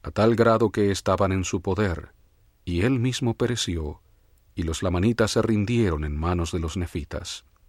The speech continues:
Y ocurrió que Moronía se apoderó nuevamente de la ciudad de Saraemla, e hizo que los prisioneros lamanitas abandonaran el país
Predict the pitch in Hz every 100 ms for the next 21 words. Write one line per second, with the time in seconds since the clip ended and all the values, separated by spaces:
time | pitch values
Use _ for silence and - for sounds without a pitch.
0 | _ _ _ _ _ _ _ _ - 90
1 | 87 139 143 147 139 135 131 127 101 95
2 | 95 - 95 95 87 87 95 90 98 110
3 | 104 101 101 104 101 95 101 92 87 78
4 | 85 - 90 82 76 73 71 - _ _
5 | _ _ _ _ - 80 104 - 120 127
6 | 117 - 117 - 104 104 107 117 104 104
7 | 98 95 95 107 95 92 90 110 104 80
8 | 73 76 85 80 87 85 -